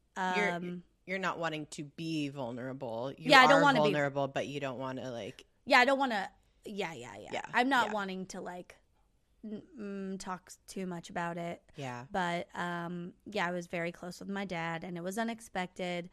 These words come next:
Speaker 2: And, um, yeah, really, really rough time. So, but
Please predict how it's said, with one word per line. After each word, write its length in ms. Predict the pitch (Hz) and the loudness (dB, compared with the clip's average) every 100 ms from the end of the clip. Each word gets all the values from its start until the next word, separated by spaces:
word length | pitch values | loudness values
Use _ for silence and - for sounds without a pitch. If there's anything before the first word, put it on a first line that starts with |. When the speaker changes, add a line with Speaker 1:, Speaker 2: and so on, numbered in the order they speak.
| _ - - - _ - | _ -20 -20 -20 _ -2
Speaker 2:
And, 720 | 196 185 180 180 180 180 - - | 0 0 0 -2 -4 -6 -8 -10
um, 880 | - 175 175 175 175 180 180 180 180 - _ _ _ _ | -6 -4 -2 -2 -4 -4 -6 -6 -8 -14 _ _ _ _
yeah, 300 | 220 226 170 - _ _ _ _ _ _ _ _ - | 2 4 4 -4 _ _ _ _ _ _ _ _ -4
really, 520 | 202 190 185 180 180 - | 0 0 0 -4 -6 -6
really 240 | 185 180 | -4 -4
rough 220 | 175 165 | -6 -8
time. 340 | - 175 180 196 | -8 -8 -8 -10
So, 480 | - 196 190 185 - - - - - | -4 -2 0 -2 -6 -16 -18 -16 -2
but 520 | 233 220 196 190 | 2 4 2 -2